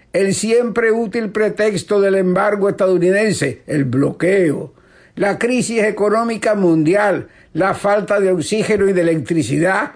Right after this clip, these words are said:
y no pueden evadirlo, dicen, la combinación de insatisfacciones sociales con una poderosa y bien financiada campaña político-comunicacional,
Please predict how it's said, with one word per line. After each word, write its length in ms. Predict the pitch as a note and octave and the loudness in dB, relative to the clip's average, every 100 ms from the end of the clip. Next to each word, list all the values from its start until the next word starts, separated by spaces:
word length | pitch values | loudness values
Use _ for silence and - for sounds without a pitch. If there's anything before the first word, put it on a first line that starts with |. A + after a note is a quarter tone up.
| - - - | -20 -20 -6
y 120 | B3+ | -2
no 180 | C#4+ C#4 | 0 2
pueden 360 | C4 A#3+ A3+ | 2 2 2
evadirlo, 840 | G3+ F3+ F3 A3 A3+ A#3+ A#3+ - _ _ - | 2 2 2 0 -2 -2 -4 -4 _ _ -10
dicen, 640 | D3+ A#3 - F3+ F#3 - - - | -4 -2 0 0 -2 -6 -20 -12
la 300 | C#3 C#3 A#2+ | -6 -6 -4
combinación 960 | E3+ D#3+ E3+ F3 E3 - A3 A#3+ A#3 | -2 2 2 0 -2 -2 2 2 2
de 100 | G#3+ | -2
insatisfacciones 1200 | G#3+ G3 G3+ F#3+ F#3+ - E3+ C#3 G#3+ A#3 A3 G3+ | -2 -2 -2 -2 -4 -2 -4 -4 -2 0 0 -2
sociales 800 | - F3+ F3 A3 B3 A#3+ B3 E3 - _ _ | -2 -4 -4 -2 -2 2 0 -2 -12 _ _
con 240 | - B3 C4 | 0 2 4
una 280 | C#4+ C4+ | 2 2
poderosa 680 | A#3 A3 A3 A#3+ C4 - A3+ | 2 2 2 2 0 0 0
y 40 | G#3 | 0
bien 320 | A3 A3+ G#3 | 2 0 0
financiada 840 | A3+ G#3 G3 F3 A3 A3+ A3 G3+ | -2 0 2 2 0 2 2 0
campaña 800 | G3 F#3 F3 A3 A#3 G#3+ G3+ E3+ | -2 -2 0 0 0 0 0 0
político-comunicacional, 2250 | G3 F#3 G3 F#3+ F#3 F#3+ F#3 - G#3 F#3+ F#3+ F#3+ F#3+ F3+ F#3+ C#3 F3 F#3 G#3 G3+ A#2+ | 0 2 0 0 0 0 -2 -2 0 2 2 2 0 0 -2 -2 0 0 0 -2 -4